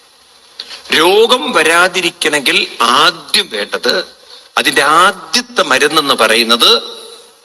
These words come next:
കൃത്യനിഷ്ഠയാണ്. രാവിലെ ഉണരുമ്പോൾ ഉണ്ടല്ലോ, ഈ ശരീരത്തിലേക്ക് വേണ്ടുന്ന കെമിക്കൽസ് എല്ലാം ബ്രെയിൻ ഉൽപ്പാദിപ്പിച്ചു കഴിഞ്ഞു.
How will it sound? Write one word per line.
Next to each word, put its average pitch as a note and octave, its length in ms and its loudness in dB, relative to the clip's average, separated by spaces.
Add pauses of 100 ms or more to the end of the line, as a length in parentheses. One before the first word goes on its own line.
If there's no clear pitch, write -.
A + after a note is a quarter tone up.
(100)
കൃത്യനിഷ്ഠയാണ്. - 1300 -2 (480)
രാവിലെ F#3 380 2
ഉണരുമ്പോൾ F3+ 600 2
ഉണ്ടല്ലോ, B2 580 0 (600)
ഈ G#3 220 2
ശരീരത്തിലേക്ക് G3+ 1080 0
വേണ്ടുന്ന E3 540 -2
കെമിക്കൽസ് E3 1000 -2
എല്ലാം C#3+ 800 -2
ബ്രെയിൻ C#3 360 0 (100)
ഉൽപ്പാദിപ്പിച്ചു A#2+ 680 -2
കഴിഞ്ഞു. - 280 -12